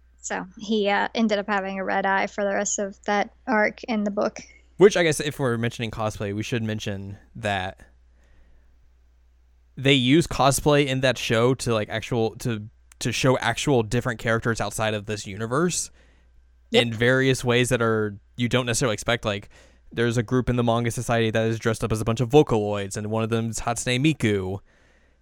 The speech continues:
Speaker 2: And then also they got permission from S N K to get, uh, a variety of characters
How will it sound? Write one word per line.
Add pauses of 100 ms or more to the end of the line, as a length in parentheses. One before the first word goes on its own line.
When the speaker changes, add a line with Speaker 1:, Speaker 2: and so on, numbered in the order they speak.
(240)
Speaker 2:
And
then
also
they
got
permission
from
S
N
K
to
get, (100)
uh, (100)
a
variety
of
characters